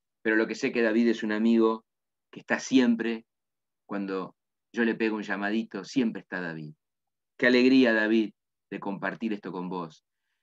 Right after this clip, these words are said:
Yo puedo decir muchas cosas de vos, puedo decir que sos un ginecólogo brillante, con una carrera extraordinaria,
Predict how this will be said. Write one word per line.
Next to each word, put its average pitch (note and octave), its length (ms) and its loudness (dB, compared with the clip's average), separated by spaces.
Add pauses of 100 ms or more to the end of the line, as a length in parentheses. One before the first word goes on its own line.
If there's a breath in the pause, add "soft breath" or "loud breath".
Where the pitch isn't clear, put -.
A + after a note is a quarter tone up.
Yo F3 160 0
puedo E3 180 4
decir C#3+ 220 4
muchas B2 320 0
cosas G#2 460 0
de F2+ 80 -8
vos, F2+ 200 -6
puedo G#2 220 -4
decir G2 280 -6
que F#2 100 -12
sos G2+ 200 -14
un G2 120 -12
ginecólogo F2+ 520 -6
brillante, G#2 640 -2
con E2+ 140 -8
una F2+ 120 -8
carrera F2 200 -8
extraordinaria, G2+ 920 0